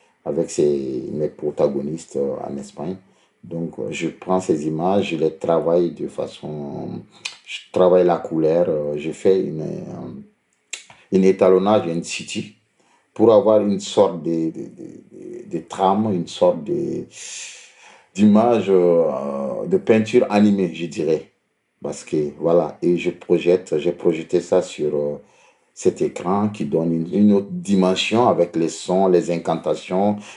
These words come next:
et une danseuse qui interprète aussi tous ces rituels avec de la peinture sur le corps. Donc, j'essaie toujours de partir de quelque chose pour, euh, combiner ces deux, la nature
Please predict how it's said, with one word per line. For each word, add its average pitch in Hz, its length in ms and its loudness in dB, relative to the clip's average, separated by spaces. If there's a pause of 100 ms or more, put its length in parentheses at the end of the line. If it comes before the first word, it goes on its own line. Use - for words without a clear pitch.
(100)
et 80 100 2
une 92 320 0
danseuse 104 640 4
qui 123 180 -10
interprète 104 720 2
aussi - 380 -10 (480)
tous 110 120 -2
ces 98 220 4
rituels 90 560 4
avec 87 400 2
de 85 100 0
la 82 140 2
peinture 87 400 -2
sur 80 260 -2
le 80 120 0
corps. 87 580 2 (160)
Donc, 107 240 0
j'essaie 110 480 2
toujours 110 640 2
de 92 140 0
partir 95 480 -2
de 90 100 0
quelque - 360 -4
chose 104 320 -2 (100)
pour, 85 480 2
euh, - 100 -6 (500)
combiner 95 480 2
ces 85 200 0
deux, 92 160 0
la 87 180 4
nature 90 480 2